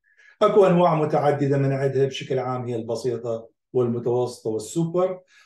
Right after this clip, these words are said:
وحاليا إحنا عندنا موجود المتقدم، يعني موجود ال،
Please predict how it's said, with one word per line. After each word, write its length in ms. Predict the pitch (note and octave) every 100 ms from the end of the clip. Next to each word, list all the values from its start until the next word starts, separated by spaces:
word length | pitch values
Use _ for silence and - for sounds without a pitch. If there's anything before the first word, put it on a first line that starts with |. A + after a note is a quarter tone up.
| _ _ -
وحاليا 1500 | E3 F#3+ F#3+ G3 - - _ - G#3+ G3+ - E3 F3+ A3 G#3+
إحنا 200 | C3 E3
عندنا 300 | D#3+ F3+ E3
موجود 460 | D#3+ D3+ C3+ D#3+ C#3+
المتقدم، 1120 | C3+ C3 C#3 C#3+ B2+ - - C3 B2+ B2+ -
يعني 220 | B2+ A#2 A#2
موجود 380 | A#2+ B2 D3
ال، 320 | C3+ B2 A2+